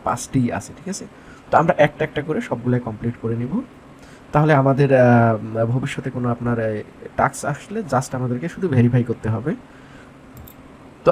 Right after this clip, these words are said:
আমরা প্রথমটিতে যাই, run a local Sardium network। তো আমরা এখানে start learning-এ ক্লিক করে দিব, then start course, then continue। এবং এইখানে আমরা mark as complete করে, করে দিব। তারপরে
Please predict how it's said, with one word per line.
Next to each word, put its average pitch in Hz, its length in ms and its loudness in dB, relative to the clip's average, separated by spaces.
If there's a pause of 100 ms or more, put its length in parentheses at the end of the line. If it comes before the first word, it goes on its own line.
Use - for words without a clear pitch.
আমরা 165 180 10
প্রথমটিতে 160 580 4
যাই, 135 240 6
run 135 280 6 (160)
a - 20 6 (120)
local 120 260 2 (100)
Sardium 110 420 -2
network। 120 280 -4 (100)
তো 120 60 -4
আমরা 117 180 -2
এখানে 117 420 -4 (360)
start 135 260 0
learning-এ 131 380 -2
ক্লিক 127 220 -8
করে 135 120 4
দিব, 139 260 -2 (680)
then 113 120 -2 (140)
start 139 220 2 (120)
course, 147 260 -4 (560)
then 120 120 -2 (100)
continue। 139 320 -4 (1600)
এবং 143 240 2
এইখানে 143 340 4
আমরা 135 140 6 (140)
mark 123 160 4 (100)
as - 160 -2
complete 120 340 0 (180)
করে, 120 260 2
করে 123 140 6
দিব। 139 260 2 (600)
তারপরে 123 300 4